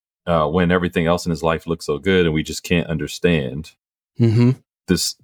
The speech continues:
Speaker 1: you know, here's a, here's a <laughs> favorite phrase, senseless violence, you know, this favorite
Speaker 2: Senseless
Speaker 1: phrase,
Speaker 2: violence,
Speaker 1: senseless
Speaker 2: yeah.
Speaker 1: violence. It, I mean, it is senseless, but, but in another <laughs> way, it's like, this is the natural outpouring of what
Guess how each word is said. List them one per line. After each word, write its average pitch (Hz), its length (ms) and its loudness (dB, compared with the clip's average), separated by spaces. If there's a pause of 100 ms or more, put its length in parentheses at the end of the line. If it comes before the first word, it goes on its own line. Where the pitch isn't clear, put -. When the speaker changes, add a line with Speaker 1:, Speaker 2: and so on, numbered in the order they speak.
(120)
Speaker 1:
you 85 80 -6
know, 71 200 -6 (420)
here's 120 200 2
a, 107 80 -2
here's 107 220 0
a 90 60 -2
<laughs> - 1600 -8
favorite 90 280 0
phrase, 82 320 0
senseless 98 500 -2
violence, 78 560 -4
you 76 60 -10
know, 73 100 -8
this 71 120 -14
favorite - 160 0
Speaker 2:
Senseless 104 380 2
Speaker 1:
phrase, 92 120 2
Speaker 2:
violence, 87 260 -2
Speaker 1:
senseless 85 120 -2
Speaker 2:
yeah. 92 220 2
Speaker 1:
violence. 73 380 -8
It, 113 200 0
I 117 60 0
mean, 120 180 2
it 98 80 -2
is 110 220 0
senseless, 101 460 -4
but, 82 260 -4 (840)
but 107 140 0
in 95 140 2
another 110 280 2
<laughs> 104 60 0
way, 120 100 0
it's 113 240 -4
like, 98 180 0
this 107 140 -8
is 104 80 -8
the 90 120 -2
natural 92 380 -2
outpouring 85 440 -2
of 78 140 -10
what 80 200 -6